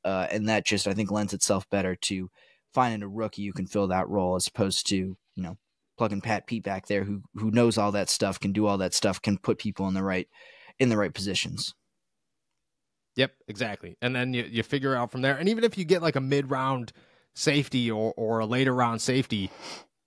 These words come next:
Speaker 2: you get to learn from Minkah Fitzpatrick and Patrick Peterson. I mean, that's not a bad
Speaker 1: Right.
Speaker 2: gig, you know? <laughs> That's not, it's not bad to say, "All right, well, I learned from these guys. I should be, I should be pretty all right." I feel like that's a, a good place to be.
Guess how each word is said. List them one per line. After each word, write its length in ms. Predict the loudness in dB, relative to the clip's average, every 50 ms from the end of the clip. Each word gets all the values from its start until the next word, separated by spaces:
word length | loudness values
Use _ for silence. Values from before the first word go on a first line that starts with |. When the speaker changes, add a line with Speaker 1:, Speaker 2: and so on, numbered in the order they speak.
| _ _ _ _ _ _ -4
Speaker 2:
you 120 | -2 2
get 160 | 2 2 2
to 80 | 2 0
learn 200 | 2 2 2 2
from 160 | 2 0 0
Minkah 200 | 0 0 0 -2
Fitzpatrick 560 | -4 -4 -4 0 2 2 2 2 0 -2 2
and 360 | 2 2 2 0 -2 -4 -6 -6
Patrick 300 | -4 -4 -4 -4 -6 -4
Peterson. 240 | -4 -4 -4 -2 -6
I 40 | -6
mean, 120 | -4 -4
that's 240 | -4 -6 -6 -4 -4
not 180 | -2 -2 -2
a 20 | 0
bad 140 | 0 0 0
Speaker 1:
Right. 120 | 0 2
Speaker 2:
gig, 280 | 2 0 0 0 -4 _ _ _
you 120 | -8 -6
know? 240 | -6 -4 -4 -6 -6
<laughs> 20 | -4
That's 440 | -4 -4 -2 -2 -2 -2 -2 -2
not, 360 | -2 -2 0 2 2 0 0 -4
it's 100 | -6 -4
not 160 | -2 -2 0 2
bad 200 | 2 2 2 2
to 40 |
say, 160 | 0 0 2 4
"All 60 | 6
right, 140 | 6 6 6
well, 100 | 6 6
I 80 | 6 6
learned 220 | 6 6 6 4
from 100 | 2 2
these 160 | 2 2 2
guys. 220 | 4 2 2 2 2
I 60 | -2
should 180 | 0 -2 0
be, 200 | 2 2 2 2 0 -4 -20 _ _ _ _ _ _ -6
I 60 | -4
should 140 | -2 0 4
be 80 | 2 2
pretty 320 | 4 4 4 4 6 6
all 100 | 6 8
right." 180 | 6 6 4 2
I 60 | -2
feel 160 | 0 2 2
like 140 | 2 2 2
that's 220 | 2 2 2 4
a, 200 | 2 4 4 2 0 _ _ _ _ _ _ _ _ _ -4
a 80 | -2 2
good 200 | 2 2 2 2
place 280 | 0 0 0 0 -2
to 80 | -6 -4
be. 200 | -4 -4 -6